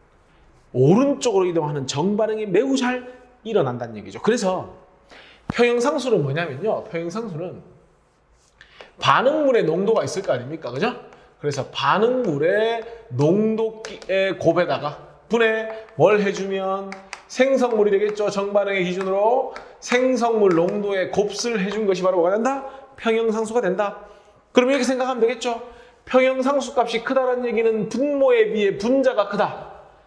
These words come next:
생성물이 많이 생기니까 적-, 정반응이 잘 일어난다. 평형상수가 작다는 건 생성물에 비해 반응물이 많다는 거니까 반응물이 많다는 건 반응이 잘 일어나지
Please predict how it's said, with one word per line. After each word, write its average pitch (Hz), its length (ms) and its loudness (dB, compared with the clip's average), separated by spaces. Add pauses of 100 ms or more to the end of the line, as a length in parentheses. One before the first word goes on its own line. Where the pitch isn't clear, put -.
생성물이 208 640 2
많이 170 320 0
생기니까 190 440 -2
적-, - 300 -10
정반응이 202 640 2 (380)
잘 165 260 4
일어난다. 202 720 0 (1400)
평형상수가 277 760 2
작다는 240 540 0
건 208 220 2
생성물에 262 680 2
비해 185 280 -2
반응물이 247 680 0
많다는 185 420 -2
거니까 151 680 -2 (540)
반응물이 320 600 2
많다는 170 500 -2
건 139 180 -8
반응이 143 440 -2
잘 123 220 -10
일어나지 165 520 -6